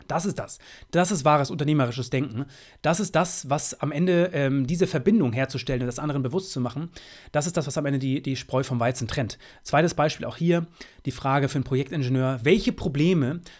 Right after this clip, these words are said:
könnten wir außerdem für den Kunden lösen und entsprechend anbieten?“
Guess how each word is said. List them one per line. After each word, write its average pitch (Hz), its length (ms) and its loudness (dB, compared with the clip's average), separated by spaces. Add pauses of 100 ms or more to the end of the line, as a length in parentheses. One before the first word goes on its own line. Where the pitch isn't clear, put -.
könnten 196 340 0
wir 156 220 -2
außerdem 151 640 0 (240)
für - 160 -4
den 165 140 4
Kunden 165 260 -2
lösen 147 480 4
und 156 140 -4
entsprechend 143 400 -6
anbieten?“ 139 460 -4